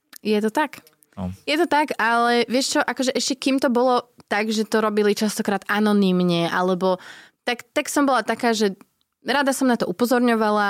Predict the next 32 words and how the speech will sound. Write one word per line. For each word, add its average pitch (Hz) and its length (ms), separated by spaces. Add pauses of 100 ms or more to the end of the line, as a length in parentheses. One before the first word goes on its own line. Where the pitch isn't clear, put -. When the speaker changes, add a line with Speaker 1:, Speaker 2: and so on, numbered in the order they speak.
Speaker 1:
a, 175 160 (160)
a - 180 (120)
ja 190 120
som 208 140
to 208 100
aj 208 80
veľakrát 208 380
riešila. 185 460
A 165 100
nie 262 140
preto, 190 280
aby 190 220
ten 180 160
človek 170 380
si - 120
uvedomil, 175 460
že 170 160 (300)
„Ježiš, 180 300
tak 170 120
teraz 175 220
som 185 100
to - 100
prehnala“, 170 460
alebo 165 100
Speaker 2:
Mhm. 170 120
Speaker 1:
niečo, 165 200
ale 220 160
aby 233 120 (100)
iní 294 260
ľudia 190 300
videli, 170 440
že 165 220